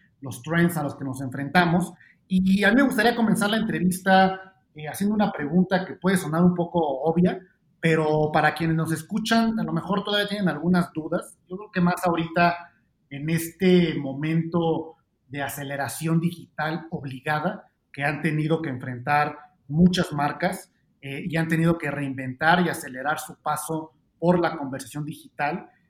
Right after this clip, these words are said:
Eh, ¿por qué una marca debería de integrar a líderes digitales en su conversación? O sea, yo creo que si alguien tiene dudas de que, de, de que este tema es contundente, ¿cuál es la, cuáles son las razones más, más, más fuertes que tú dirías a alguien que todavía está indeciso, eh, Brenda?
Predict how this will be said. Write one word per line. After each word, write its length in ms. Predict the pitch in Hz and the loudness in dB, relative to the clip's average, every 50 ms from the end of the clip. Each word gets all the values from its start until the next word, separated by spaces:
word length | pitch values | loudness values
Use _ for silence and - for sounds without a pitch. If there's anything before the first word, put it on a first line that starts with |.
| _ _ | _ _
Eh, 680 | - 147 147 143 143 143 143 143 143 139 135 - - - _ - | -12 -8 -6 -4 -4 -2 -2 -2 -4 -4 -6 -10 -18 -18 _ -6
¿por 140 | 220 190 | -6 -4
qué 100 | - 277 | -2 -2
una 160 | 294 311 320 302 | 0 2 4 4
marca 380 | 202 190 202 208 - - 226 | 6 6 6 6 6 4 4
debería 840 | 185 170 151 147 147 156 170 185 196 196 196 185 175 185 - - _ _ _ _ _ _ | 4 4 2 0 0 2 4 4 4 4 4 2 2 0 -6 -16 _ _ _ _ _ _
de 100 | - 151 | -6 -6
integrar 560 | 151 143 143 - 156 143 151 151 165 180 185 | -4 -4 -4 -6 -4 -2 2 4 4 6 6
a 60 | 180 | 6
líderes 400 | 175 160 175 170 180 175 165 - | 4 4 4 4 4 4 2 0
digitales 800 | 135 143 - - - - - 170 160 160 147 143 143 139 - - _ _ _ _ _ - | -2 -8 -10 -14 -18 -8 -2 0 0 0 0 -4 -8 -10 -12 -20 _ _ _ _ _ -10
en 120 | 143 143 123 | -8 -8 -8
su 160 | - 151 - | -8 -10 -10
conversación? 720 | 135 139 139 131 139 131 135 135 127 - 156 156 156 147 147 | -8 -10 -8 -8 -8 -8 -8 -10 -12 -10 -10 -8 -8 -6 -6
O 60 | 147 | -4
sea, 260 | 143 170 175 175 - - - - - _ | 2 2 2 2 0 -6 -14 -20 -14 _
yo 140 | - 214 240 | -2 -2 0
creo 180 | - 302 285 - | 2 2 0 2
que 260 | 233 214 196 202 - | 2 0 0 0 0
si 120 | - 185 | 0 2
alguien 280 | 214 247 247 247 247 - | 2 4 4 2 0 0
tiene 260 | 247 240 240 233 196 | 0 0 0 2 2
dudas 300 | 180 208 220 226 220 170 | 2 4 4 4 4 4
de 160 | 165 160 - | 2 0 -2
que, 300 | - 151 147 151 147 - - | -4 -8 -8 -8 -10 -10 -12
de, 140 | 151 156 - | -14 -14 -12
de 120 | - 147 - | -14 -14 -6
que 160 | - 165 180 | 0 2 2
este 200 | 185 170 226 190 | 2 2 -2 -2
tema 340 | - 202 202 202 190 185 190 | -2 0 0 2 2 2 4
es 300 | 190 185 - - - _ | 2 0 -2 -4 -10 _
contundente, 840 | - 180 - - - 143 139 - 180 185 180 180 180 175 196 - - _ _ _ _ _ _ _ - 226 - | -4 -4 -2 -2 -6 -8 0 4 4 4 4 4 2 0 -2 -2 -6 _ _ _ _ _ _ _ -20 -14 -4
¿cuál 180 | - 254 277 285 | 0 0 2 2
es 80 | 277 | 2
la, 180 | 277 254 247 254 | 2 2 2 2
cuáles 200 | 254 277 285 226 | 2 0 0 2
son 100 | 262 269 | 2 2
las 140 | 277 254 202 | 2 2 2
razones 400 | 196 175 - - 220 226 233 202 | 0 -2 -2 0 0 0 2 2
más, 300 | 196 202 214 214 175 220 | 0 0 0 -2 0 0
más, 300 | 190 196 208 208 - - | 0 0 0 0 -2 -4
más 300 | 202 196 202 185 - - | -4 -4 -4 -4 -8 -6
fuertes 400 | - 214 208 185 180 180 175 180 | 0 2 2 2 2 0 -2 -4
que 60 | - | -4
tú 120 | - - 180 | -6 0 0
dirías 320 | 175 180 175 175 185 175 | 2 4 6 6 4 4
a 60 | 170 | 4
alguien 160 | 165 175 180 160 | 4 4 4 2
que 80 | 156 | 2
todavía 220 | - 170 170 170 165 | 0 0 2 2 2
está 140 | 165 - | 0 0
indeciso, 680 | 165 165 151 147 127 - - - - - 147 135 135 - | -4 -2 -2 -4 -6 -8 -12 -14 -12 -12 -10 -12 -12 -12
eh, 220 | 131 127 123 123 123 | -16 -16 -16 -16 -14
Brenda? 360 | 127 131 127 123 120 117 - | -14 -14 -14 -14 -16 -18 -20